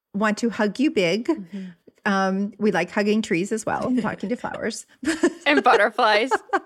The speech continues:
Speaker 1: <laughs> And butterflies, um, and dragonflies.
Speaker 2: Yeah.
Speaker 1: But go to, you know, the Om, whatever Om looks like for you. If you want to D M us, please do. We'll give you some extra tips and tools. Um, we'll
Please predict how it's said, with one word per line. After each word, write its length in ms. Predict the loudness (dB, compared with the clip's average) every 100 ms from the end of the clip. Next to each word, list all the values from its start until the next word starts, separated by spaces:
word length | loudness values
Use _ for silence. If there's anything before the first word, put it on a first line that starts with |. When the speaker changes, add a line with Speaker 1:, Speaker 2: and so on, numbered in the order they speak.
| -6 -12
Speaker 1:
<laughs> 520 | -14 -20 -14 -12 -4
And 120 | 0
butterflies, 580 | 0 0 -2 -4 -4 -8 -18 -18 -8
um, 180 | -2 0
and 140 | 0 2
dragonflies. 580 | 2 0 -4 -6 -6 -12 -14 -4
Speaker 2:
Yeah. 120 | 0
Speaker 1:
But 300 | 0 0 _ _ _
go 220 | 4 4
to, 560 | 4 2 2 4 2 0 -2
you 120 | 0
know, 120 | 2
the 220 | 2 0 0
Om, 360 | 2 4 4 4
whatever 520 | 4 4 4 2 0
Om 220 | 0 2 2
looks 240 | 0 -2
like 160 | -2 -2
for 160 | 0
you. 500 | 2 2 2 2 -2 -2
If 180 | -4 -2
you 120 | 0
want 240 | 0 -2
to 140 | -6 -8
D 260 | -2 0
M 160 | 2 4
us, 300 | 2 0 -4
please 440 | -6 -2 -2 -2
do. 300 | -2 0 2
We'll 140 | 2 0
give 200 | -2 -2
you 80 | -2
some 220 | -4 -6
extra 320 | -6 -6 -6 -4
tips 280 | -6 -6
and 120 | -6 -2
tools. 520 | 0 2 2 0 -4 -12 -20 -20 -2
Um, 300 | 0 2 0
we'll 240 | -2 -2